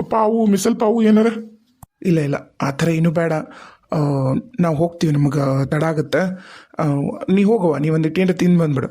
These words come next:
Speaker 2: ಇಲ್ಲ ಅಂದ್ರೆ ಒಂದು ಕೆಲಸ ಮಾಡಿರಿ ಅಜ್ಜಾರ, ಸ್ಟೇಷನಿಗೆ ಕರ್ಕೊಂಬಂದ್ಬಿಡ್ರಿ. ಹಾಂ,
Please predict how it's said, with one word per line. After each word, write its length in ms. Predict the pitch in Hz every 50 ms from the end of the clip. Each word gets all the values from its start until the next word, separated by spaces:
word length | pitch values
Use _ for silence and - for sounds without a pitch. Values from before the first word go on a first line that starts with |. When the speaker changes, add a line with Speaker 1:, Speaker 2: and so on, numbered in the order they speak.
| -
Speaker 2:
ಇಲ್ಲ 120 | 220 208 233
ಅಂದ್ರೆ 240 | 240 240 233 254 247
ಒಂದು 120 | 226 208
ಕೆಲಸ 220 | - 202 202 202 262
ಮಾಡಿರಿ 260 | 254 254 226 208 185
ಅಜ್ಜಾರ, 240 | 170 143 190 196 165 135 - - - - - -
ಸ್ಟೇಷನಿಗೆ 460 | - - - 208 214 - 285 302 285 269
ಕರ್ಕೊಂಬಂದ್ಬಿಡ್ರಿ. 640 | 226 185 - 214 208 190 180 160 151 - - 120 - _ -
ಹಾಂ, 200 | 196 214 262 247